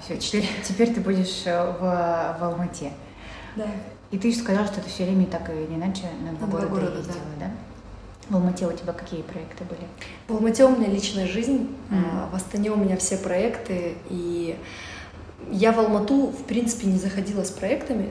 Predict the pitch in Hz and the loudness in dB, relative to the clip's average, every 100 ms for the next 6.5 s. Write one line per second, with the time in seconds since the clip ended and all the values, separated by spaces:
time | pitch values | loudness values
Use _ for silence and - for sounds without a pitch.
0 | - - 190 190 - 190 196 226 311 254 | -6 -8 -6 -6 -4 -4 0 2 4 2
1 | - 190 190 - 180 - - - 220 214 | 0 0 0 -2 -6 -6 -14 0 0 0
2 | - 202 196 - 165 180 - 175 - 180 | 0 0 0 0 -2 -2 -2 -2 -2 -4
3 | 180 220 302 208 - 185 175 175 165 185 | 0 2 2 2 -2 -4 -4 -6 -4 -6
4 | 185 185 185 190 190 - 165 160 - - | -6 -8 -2 -2 -2 -6 -6 -6 -6 -10
5 | 180 170 170 185 - - - - - - | -10 -8 -6 -8 -8 -12 -12 -14 -14 -14
6 | - 220 302 269 190 | -2 2 4 2 2